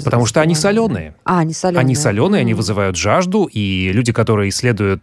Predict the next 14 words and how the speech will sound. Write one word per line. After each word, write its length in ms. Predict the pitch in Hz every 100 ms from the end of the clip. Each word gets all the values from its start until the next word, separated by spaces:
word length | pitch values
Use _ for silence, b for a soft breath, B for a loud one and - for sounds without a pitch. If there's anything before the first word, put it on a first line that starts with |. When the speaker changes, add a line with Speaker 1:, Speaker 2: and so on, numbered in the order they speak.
| -
Speaker 1:
э, 260 | 98 92 87
переедание 500 | 185 214 214 202 202
сахара, 440 | - 208 185 147
Speaker 2:
Мгм. 80 | 123
Speaker 1:
они 200 | 110 160
даже 420 | 131 147 123 123 - _ _
намекают 520 | 123 113 110 160 131
на 100 | 113
то, 100 | 110
что 220 | 147 - 135
это 200 | - 113 _ _ _
прям 300 | 120 135 139
такой 500 | - 127 131 139 113 B B B _
продуманный, 1040 | - 135 127 110 143 156 151 147 151 143